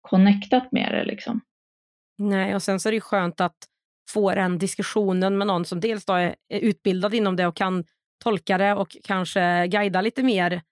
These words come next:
Speaker 2: istället för att, skulle jag känna i alla fall, att jag satt lite mer, åter, jag har ett test, visst, men det är ju jag som har svarat på de frågorna, så det borde inte vara så konstigt mot vad jag redan har någorlunda koll på. Och då blir det ju mer som att jag sitter själv och gör det här, så jag skulle ju absolut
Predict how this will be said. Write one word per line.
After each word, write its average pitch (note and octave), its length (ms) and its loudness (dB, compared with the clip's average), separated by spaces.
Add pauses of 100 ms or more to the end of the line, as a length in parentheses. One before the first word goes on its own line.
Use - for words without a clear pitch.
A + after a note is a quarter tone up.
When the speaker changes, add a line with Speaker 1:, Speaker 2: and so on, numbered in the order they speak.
(140)
Speaker 2:
istället G3+ 300 -4
för G3+ 80 0
att, F3+ 180 -2
skulle A3 240 -2
jag A#3 100 -2
känna A#3 160 -2
i - 20 2
alla G3 100 2
fall, F3+ 120 -2
att E3+ 80 -8
jag F#3 80 -4
satt - 260 -4
lite F#3 180 -4
mer, E3+ 300 0 (500)
åter, G#3+ 220 -2
jag G#3+ 100 -4
har A3 100 0
ett F#3+ 120 -4
test, - 280 -2
visst, G#3+ 280 -4 (180)
men G3 280 0
det G3 80 0
är - 20 2
ju G3+ 60 0
jag A3 220 0
som - 80 -6
har F#3+ 60 -2
svarat G#3 360 0
på B3 60 0
de G#3+ 160 2
frågorna, F#3 380 2
så F#3+ 100 -2
det F#3+ 80 2
borde F#3+ 220 0
inte F#3+ 140 -2
vara F3+ 120 2
så F3+ 260 0 (400)
konstigt A3+ 680 -2
mot G3 220 0
vad F#3+ 80 2
jag F3+ 160 2
redan F3+ 460 0 (480)
har G3+ 180 -2
någorlunda A3 640 2
koll E3+ 280 0
på. - 360 -8
Och G#3+ 120 -2
då G#3+ 80 2
blir G#3 260 -2
det G3+ 60 0
ju A#3+ 60 2
mer A#3 120 2
som G3 140 -4
att F#3 80 -2
jag F#3 100 -4
sitter F#3+ 260 -4
själv A#3 240 0
och A3 80 0
gör G#3 220 0
det A#3+ 60 0
här, F#3 140 -2
så F#3+ 120 -8
jag A3 140 -2
skulle G#3 180 -6
ju F#3 40 0
absolut G#3+ 560 -2